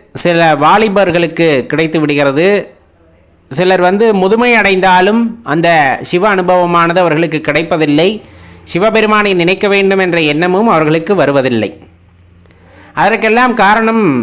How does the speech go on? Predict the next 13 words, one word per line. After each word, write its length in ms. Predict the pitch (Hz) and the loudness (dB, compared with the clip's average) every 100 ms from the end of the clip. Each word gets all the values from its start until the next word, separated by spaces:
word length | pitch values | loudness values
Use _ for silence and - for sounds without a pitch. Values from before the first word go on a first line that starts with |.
| - - _ _ _ - | -6 -14 _ _ _ -4
நாம் 240 | 156 180 | 0 2
அறிந்தது 440 | 165 185 214 190 196 | 2 0 0 -2 0
தான். 200 | 165 104 - - _ - - _ _ - - - - - _ _ _ - 139 | -2 -4 -12 -20 _ -20 -20 _ _ -20 -20 -20 -20 -20 _ _ _ -18 -8
நம்முடைய 440 | 165 196 196 196 185 151 113 - - | -4 0 0 2 2 2 0 -6 -8
கர்மா 360 | 160 185 220 233 | -4 -2 0 2
அப்படிங்கிற 440 | 208 180 208 208 196 | 0 0 -2 0 0
அந்த 160 | 175 | 0
ஒரு 140 | 165 147 | 0 0
விஷயம், 440 | 156 180 175 196 - - _ _ _ _ - | -2 0 -2 -4 -8 -20 _ _ _ _ -6
நாம் 240 | 156 180 160 | -2 0 0
எதை 260 | 170 208 240 196 - - | 0 2 0 -2 -6 -6
தாங்கி 400 | 165 180 233 220 | -2 0 0 -2
வந்திருக்கிறோமோ 880 | 175 180 190 196 - 180 175 170 190 | 0 0 0 -2 -2 0 0 2 0